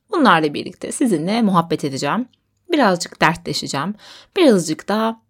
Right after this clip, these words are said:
kendine bakmak gerçekte ne demek sorusuna yanıt arayacağım. Bugün tam anlamıyla yanıtlar bulamayabiliriz. Fakat hem yokluğumda nerelerde olduğumu size anlatmak, hem de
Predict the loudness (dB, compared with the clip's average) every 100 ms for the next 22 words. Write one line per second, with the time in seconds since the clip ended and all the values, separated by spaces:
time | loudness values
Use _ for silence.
0 | _ -4 0 4 4 2 0 -2 -4 -6
1 | -6 -6 -4 -4 -8 -8 -4 0 2 0
2 | -4 -6 -6 -6 -6 -6 -4 -4 -4 -4
3 | -6 -8 -8 -8 -8 -12 _ _ _ _
4 | _ _ _ _ 0 4 4 4 2 2
5 | 2 0 0 2 2 4 2 2 2 0
6 | 0 0 2 2 2 2 -4 -8 -10 -8
7 | -6 -4 -6 -8 -18 _ _ _ 2 4
8 | 4 0 -4 0 2 4 4 2 4 4
9 | 4 4 2 2 2 0 0 -2 -2 -4
10 | -6 -10 -8 -2 0 0 -2 -8 -8 -8
11 | -10 -12 -20 _ _ _ _ _ _ 2
12 | 4 4 2 0 -4